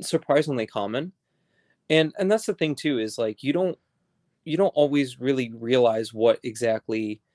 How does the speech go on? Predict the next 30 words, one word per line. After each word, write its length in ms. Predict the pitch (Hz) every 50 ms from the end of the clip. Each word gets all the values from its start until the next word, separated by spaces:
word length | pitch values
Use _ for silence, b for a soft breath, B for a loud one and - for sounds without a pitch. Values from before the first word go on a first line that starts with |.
| _ _ _ _ _ -
depression 440 | 156 139 - 135 120 117 - 120 110
entails. 520 | 101 98 - 123 107 101 95 - - - - -
Um, 420 | 131 120 110 107 101 98 95 - - _ _ -
and 120 | 147 139
that's 160 | 156 165 -
the 100 | 151 131
thing 260 | - 131 123 120 117
is 200 | 107 104 107 -
people, 580 | _ - 127 120 - 127 120 117 120 120 120 _ _ _ _ _ _ _ _ _ _ _ _ _ _ -
uh, 200 | 123 123 113 110 -
can 160 | - 160 147 127
be 120 | 127 120
sad 440 | - - - 127 120 110 104 107 104
and 200 | - 123 120 110
claim 220 | - 123 117 117
they're 100 | 113 107
depressed, 520 | 95 107 98 - - 107 95 90 - - _ -
but 240 | 113 107 - -
it's 180 | - - - -
not 280 | 123 117 117 113 - _ _ _ _ _ _
quite 280 | _ - - 131 - -
the 60 | 135
same 360 | 123 - - 123 113 110 107 -
either. 420 | 107 110 107 131 151 165 175 170 _ _ _ _ _ _ _ _ _ _ _ _ _ _ -
Um, 500 | 127 120 117 113 107 104 98 98 113 _ _ _ _ _ _ _ _ -
and 120 | 151 147 160
there's, 180 | 160 151 - -
it's 200 | 175 160 - 175
not 220 | 180 180 156 143
just 360 | 127 147 143 139 - - -